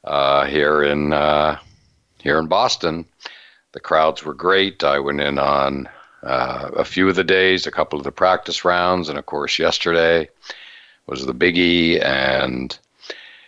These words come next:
just a wonderful, wonderful, uh, Boston crowd. The weather was good earlier in the week, then it, uh, clouded up and got un-, unseasonably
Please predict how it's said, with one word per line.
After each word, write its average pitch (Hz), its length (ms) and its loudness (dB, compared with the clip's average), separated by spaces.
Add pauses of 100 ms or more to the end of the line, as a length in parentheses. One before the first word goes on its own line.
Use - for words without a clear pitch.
just 87 220 0
a 78 80 4
wonderful, 85 580 2
wonderful, 80 640 2
uh, 80 460 4
Boston 87 440 -2
crowd. 95 540 0 (520)
The 67 80 -16
weather 80 220 -2
was 80 160 -4
good 80 180 2
earlier 85 420 4
in 85 100 -2
the 85 80 2
week, 87 320 2
then 73 160 0
it, 69 300 -10
uh, 71 440 2 (380)
clouded 80 340 0
up 98 180 0
and 76 100 -2
got 73 300 0 (140)
un-, 69 280 -4 (140)
unseasonably 73 1040 -2